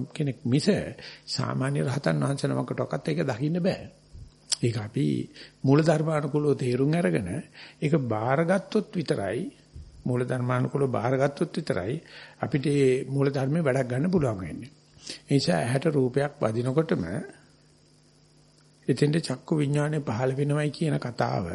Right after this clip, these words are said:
අද ක්වොන්ටම් ෆිසික්ස් වල පුදුම තාලෙට උත්සාහ කරනවා කියලා දෙන්න. කියලා දෙනකොට මේගොල්ලෝ පේනවා නිකන්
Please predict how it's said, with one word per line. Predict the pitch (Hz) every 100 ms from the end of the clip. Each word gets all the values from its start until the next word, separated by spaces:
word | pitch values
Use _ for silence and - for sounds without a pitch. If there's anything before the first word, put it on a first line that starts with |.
| - - - - - -
අද | 131 160
ක්වොන්ටම් | - 131 123 175
ෆිසික්ස් | 139 151 170 156
වල | - 131 85 147 - - _ _ - -
පුදුම | _ 151 156 156 214 214 220 226
තාලෙට | - 135 175 190
උත්සාහ | 190 160 - 139
කරනවා | 160 160 156 185
කියලා | - 175 139 110
දෙන්න. | 92 90 127 233 - - - - -
කියලා | 175 185 190
දෙනකොට | 165 160 190 196
මේගොල්ලෝ | 214 196 180 185 185 190 175 139 - - - - _ -
පේනවා | 135 165 226 240 170
නිකන් | 131 113 104